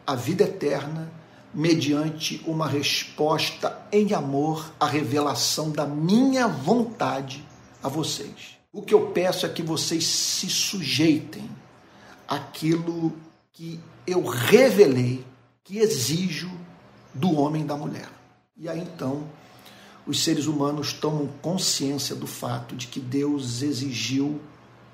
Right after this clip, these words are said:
amor obediente, que eles deveriam expressar o seu amor pelo Criador mediante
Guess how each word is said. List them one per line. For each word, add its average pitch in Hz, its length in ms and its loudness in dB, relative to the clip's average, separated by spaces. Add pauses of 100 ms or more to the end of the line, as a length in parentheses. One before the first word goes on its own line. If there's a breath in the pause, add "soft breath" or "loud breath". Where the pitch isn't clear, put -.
(300)
amor 156 360 0
obediente, 127 680 -6 (160)
que - 80 -18
eles 151 200 -8
deveriam 156 760 0
expressar 143 1300 -2
o - 80 -10
seu 156 360 -2
amor 135 580 0
pelo 143 200 -4
Criador 135 600 -6
mediante 139 640 -2